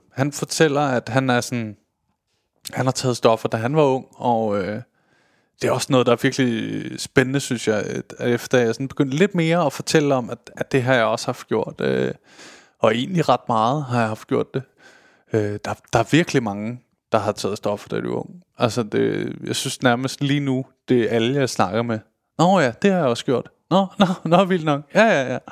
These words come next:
Øh, der er fandme mange, der har haft, øh, et problem med det. Eller i hvert fald har haft gjort det som ung. Øhm,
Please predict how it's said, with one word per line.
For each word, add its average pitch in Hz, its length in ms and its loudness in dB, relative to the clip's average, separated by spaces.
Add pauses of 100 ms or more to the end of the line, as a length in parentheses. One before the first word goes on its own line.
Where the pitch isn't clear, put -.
(520)
Øh, 113 580 2
der - 40 -8
er 120 40 -6
fandme 190 320 2
mange, 120 260 0
der 120 100 2
har 107 200 2
haft, - 260 -4
øh, 107 260 -2
et 123 180 -2
problem 127 340 0
med 127 120 -6
det. 117 160 0 (380)
Eller 117 160 6
i 113 60 4
hvert 135 280 2
fald 123 220 2 (180)
har 107 160 -8
haft 107 220 -2
gjort - 240 0
det - 80 -10
som - 140 -4
ung. 113 160 2 (300)
Øhm, 113 380 0